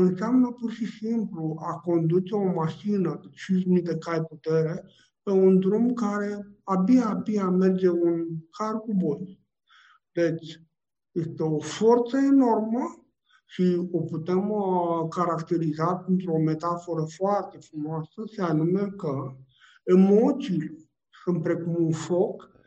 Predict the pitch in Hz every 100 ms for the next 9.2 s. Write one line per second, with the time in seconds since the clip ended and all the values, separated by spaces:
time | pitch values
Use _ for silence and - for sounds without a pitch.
0 | _ _ - 175 165 165 160 160 - -
1 | _ 165 156 - - - 208 294 - 185
2 | 160 170 160 151 156 165 156 160 - -
3 | 180 151 131 - 180 247 - - _ _
4 | _ _ 170 165 160 160 165 160 196 214
5 | 185 175 160 170 165 175 330 _ _ _
6 | _ _ _ _ - 165 160 175 175 170
7 | 156 139 131 - - _ _ _ _ _
8 | _ - - - _ _ _ _ - 175
9 | 147 -